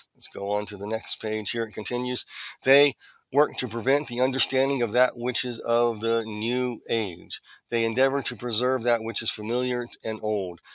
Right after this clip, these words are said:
to contract the effects of the oncoming culture and civilization, to bring blindness to the people, and to feed steadily the existing fires of hate, separateness, and criticism, and cruelty.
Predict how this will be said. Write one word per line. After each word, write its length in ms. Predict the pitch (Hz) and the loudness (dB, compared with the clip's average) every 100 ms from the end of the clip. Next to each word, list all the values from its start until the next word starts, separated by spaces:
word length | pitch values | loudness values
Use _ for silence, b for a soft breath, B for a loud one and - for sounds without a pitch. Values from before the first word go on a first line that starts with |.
| B | B
to 100 | - | -12
contract 800 | 113 - 127 135 - 127 127 123 - - B B B B _ | -8 0 2 2 2 4 6 4 -4 -20 B B B B _
the 100 | 117 | -6
effects 440 | 113 - 135 131 - | -6 2 4 4 0
of 140 | 113 | -4
the 120 | 107 | -2
oncoming 520 | 113 127 127 127 123 123 | 2 2 0 -2 -2 -2
culture 360 | 127 123 - | 0 0 0
and 100 | 123 | 4
civilization, 760 | - 127 123 110 123 123 127 120 | 4 4 -2 0 0 0 -4 -6
to 80 | 107 | -4
bring 300 | 117 123 110 | -2 -2 0
blindness 640 | 113 120 123 123 120 - B B B - | 4 4 4 0 0 -2 B B B -8
to 140 | 139 | -4
the 120 | 131 | -4
people, 380 | - 131 120 123 | -2 -4 -2 0
and 140 | 117 | 0
to 80 | 110 | -2
feed 520 | 113 - 131 123 110 104 B B | -6 -4 -4 -6 -8 -14 B B
steadily 440 | - 135 127 131 | 2 4 4 2
the 100 | 117 | 2
existing 460 | 101 123 123 131 120 | 0 2 2 0 0
fires 380 | 117 120 120 | 4 4 4
of 100 | 113 | -2
hate, 320 | 113 185 175 - _ B | 2 6 6 2 _ B
separateness, 540 | - 202 202 185 202 - | 4 6 6 4 4 4
and 160 | 180 | 0
criticism, 640 | - - 160 160 156 143 151 | -6 -2 4 6 6 4 2
and 240 | 113 123 123 | 2 0 0
cruelty. 840 | - - 147 127 104 - 90 85 | -10 -2 0 0 -4 -8 -12 -16